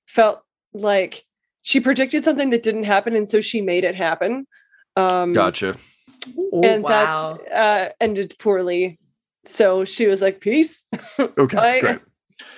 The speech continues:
Speaker 2: Uh, I love that. Okay, so then, yeah, I think what we're, we're getting then in terms of kind of your, your run-ins with the pyramid since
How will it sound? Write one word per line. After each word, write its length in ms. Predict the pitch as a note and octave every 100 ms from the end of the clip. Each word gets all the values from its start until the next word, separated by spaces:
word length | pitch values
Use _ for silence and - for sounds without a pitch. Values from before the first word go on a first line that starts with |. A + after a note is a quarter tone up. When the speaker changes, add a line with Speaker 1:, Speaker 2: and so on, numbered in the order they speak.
| - _ -
Speaker 2:
Uh, 380 | A2 G#2 F#2+ F#2
I 60 | B2+
love 220 | B2 A2+
that. 200 | G2 E2
Okay, 300 | A#3 G3+ B2 -
so 200 | - E3
then, 340 | E3+ D#3 D3+ -
yeah, 200 | D3+ G2
I 40 |
think 160 | - C#3+
what 100 | D3+
we're, 200 | C#3+ C#3
we're 160 | B2
getting 280 | A2+ B2+ B2+
then 380 | B2 A2+ A2+ A2 -
in 80 |
terms 260 | A2 G#2+ G2+
of 180 | F#2+ -
kind 140 | A#2
of 80 | G2+
your, 180 | G2 G2
your 180 | G#2 G#2+
run-ins 420 | G#2+ A2 G#2+ G#2+
with 120 | G#2+
the 80 | -
pyramid 520 | F#2+ G#2+ G2 F#2+ -
since 540 | - - G2 F2+ -